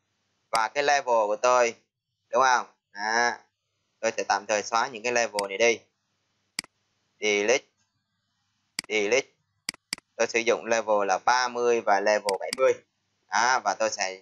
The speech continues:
à, nói cho anh em biết là tại sao tôi sử dụng cái đó và sử dụng cái đó với chức năng gì. Đó, anh em nha.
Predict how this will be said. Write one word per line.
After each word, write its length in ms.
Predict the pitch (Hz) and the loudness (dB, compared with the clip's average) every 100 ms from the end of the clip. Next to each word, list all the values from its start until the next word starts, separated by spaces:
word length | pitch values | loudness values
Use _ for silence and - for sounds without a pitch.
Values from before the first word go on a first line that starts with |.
| _ | _
à, 480 | 98 98 95 95 95 - _ _ - 110 | -4 0 2 0 -2 -8 _ _ -16 -2
nói 200 | 127 165 | -2 0
cho 60 | |
anh 60 | 135 | -4
em 160 | 123 123 | -4 -4
biết 140 | 147 | -4
là 80 | 110 | -4
tại 140 | 85 78 - | -4 -6 -4
sao 140 | 113 | -4
tôi 120 | 110 107 | -4 -10
sử 60 | 104 | -8
dụng 120 | 104 - | -8 -4
cái 80 | 107 | 0
đó 160 | 117 117 | 0 0
và 100 | 107 | -6
sử 60 | 98 | -14
dụng 120 | 90 | -8
cái 80 | 107 | 0
đó 220 | 110 120 120 | 2 2 2
với 160 | 127 | 0
chức 180 | - - | -2 -8
năng 160 | 120 113 | -8 0
gì. 280 | 117 120 - _ _ _ _ _ | 0 0 -4 _ _ _ _ _
Đó, 80 | 117 | -2
anh 120 | 147 | -2
em 120 | 135 | -2
nha. 240 | 135 143 | -2 -4